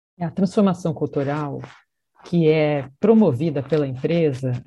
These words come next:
é ótima, seria o ideal tudo isso, mas tem também uma transformação cultural individual, né? O interesse de cada pessoa em falar de forma simples.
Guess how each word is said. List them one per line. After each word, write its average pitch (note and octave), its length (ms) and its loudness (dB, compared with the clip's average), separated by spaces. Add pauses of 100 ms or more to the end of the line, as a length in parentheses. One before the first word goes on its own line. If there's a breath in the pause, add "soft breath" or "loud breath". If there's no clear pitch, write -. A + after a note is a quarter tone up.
(100)
é C#3 180 -6
ótima, C#3+ 540 -4
seria D3 320 -2
o D3 40 0
ideal D#3 460 0
tudo C#3+ 300 -6
isso, C3 340 -2
mas A#3+ 160 -6
tem D4+ 160 -2
também C#4+ 260 2
uma C#4+ 200 0
transformação A#3+ 640 -4
cultural A#3 360 -2
individual, D4 920 -2
né? F3 280 -6
O E3 80 -4
interesse B3 680 2
de G3+ 100 0
cada F#3+ 320 -4
pessoa F3 640 -2
em F3 80 -2
falar F3 500 -4
de F3 120 -8
forma D#3+ 360 -4
simples. B2+ 720 -8